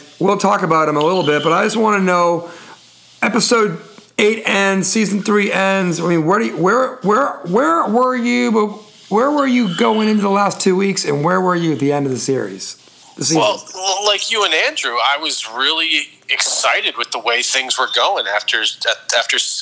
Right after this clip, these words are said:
Speaker 2: uh, episode six. It was a lot. I mean, it, following up season one, again, I use this analogy all the time. It's like following up Pearl Jam ten, but
Speaker 1: Yep.
Speaker 2: you know,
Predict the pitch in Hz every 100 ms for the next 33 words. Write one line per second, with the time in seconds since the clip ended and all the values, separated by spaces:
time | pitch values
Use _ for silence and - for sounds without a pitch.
0 | 120 117 117 120 123 - 123 - - 180
1 | - - - - - - - - - 147
2 | 151 147 139 131 151 170 - - 143 131
3 | 135 135 131 123 123 135 - _ - -
4 | - - - - 196 180 160 139 123 -
5 | 139 123 117 117 110 110 113 113 110 110
6 | 107 110 - 101 101 104 101 98 95 90
7 | 117 104 92 - 98 - 110 101 98 95
8 | 98 - 107 95 90 - - 143 110 -
9 | 104 101 - - - 143 - - - -
10 | 117